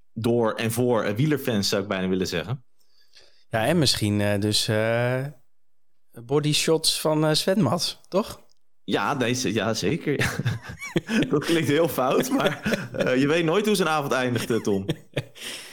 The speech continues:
Speaker 2: Nou, weer een paar inschrijvers kwijt. Knal
Speaker 1: Ja,
Speaker 2: hem even door
Speaker 1: oké.
Speaker 2: met het parcours.
Speaker 1: Ja, parcours van morgen. Eh, de laatste bergetappe in de Pyreneeën. Van Lourdes naar Hautacam.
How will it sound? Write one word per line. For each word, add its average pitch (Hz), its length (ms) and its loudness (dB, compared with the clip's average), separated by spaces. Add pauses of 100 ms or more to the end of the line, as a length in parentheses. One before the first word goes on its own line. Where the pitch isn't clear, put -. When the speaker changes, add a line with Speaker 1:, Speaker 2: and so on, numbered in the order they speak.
(200)
Speaker 2:
Nou, 117 360 0
weer 127 180 4
een 131 80 0
paar 127 160 4
inschrijvers 131 540 2
kwijt. - 600 -2 (100)
Knal 180 200 2
Speaker 1:
Ja, 185 60 6
Speaker 2:
hem 190 120 4
even 180 180 2
door 180 100 4
Speaker 1:
oké. 180 100 4
Speaker 2:
met 165 120 2
het 165 120 -4
parcours. 135 540 2
Speaker 1:
Ja, - 260 -2 (140)
parcours 160 260 2
van 165 100 0
morgen. 165 500 0
Eh, 139 480 0
de 135 60 -2
laatste 156 320 0
bergetappe 165 880 -2
in 151 160 0
de 147 80 -2
Pyreneeën. 143 640 0 (280)
Van 131 240 0
Lourdes 190 520 2 (280)
naar 131 480 -4
Hautacam. 160 680 -2